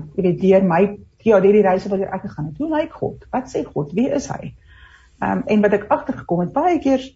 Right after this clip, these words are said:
lyk hy baie anders as wat ek gedink het. Ehm, en dis hoekom die joernaaldele van die boek belangrik is, want in die joernaaldele sê ek vir jou, gaan skryf neer hoe lyk die prentjie as jy aan Jesus dink.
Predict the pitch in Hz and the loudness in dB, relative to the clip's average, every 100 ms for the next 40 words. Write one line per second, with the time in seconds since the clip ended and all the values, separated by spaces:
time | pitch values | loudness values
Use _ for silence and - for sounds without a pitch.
0 | _ 220 233 226 214 214 233 269 233 233 | _ -2 -2 0 -2 2 2 2 2 0
1 | 214 202 - - 160 156 156 147 - - | -2 -6 -6 -6 -4 -4 -4 -6 -10 -14
2 | - _ _ _ _ _ 165 165 160 - | -20 _ _ _ _ _ -8 -6 -6 -4
3 | 196 175 180 208 214 202 196 170 156 170 | -2 0 -2 0 2 4 2 2 0 2
4 | 196 156 156 156 156 151 - - 151 151 | 2 0 -4 -6 -8 -8 -8 -6 -4 -4
5 | 151 - 156 - 160 208 208 185 170 170 | -6 -8 -12 -10 -4 2 2 2 0 0
6 | 202 214 147 151 - 127 - 156 - - | 2 0 -2 -4 -6 -8 -8 -12 -12 -18
7 | - 185 175 - 262 269 269 175 214 185 | -8 -6 -6 -2 2 2 0 -2 0 0
8 | 156 175 165 160 - 175 160 160 147 143 | 0 -2 -2 -4 -6 -4 -4 -4 -6 -4
9 | 143 147 156 - 143 123 127 135 | -6 -6 -8 -10 -10 -10 -10 -14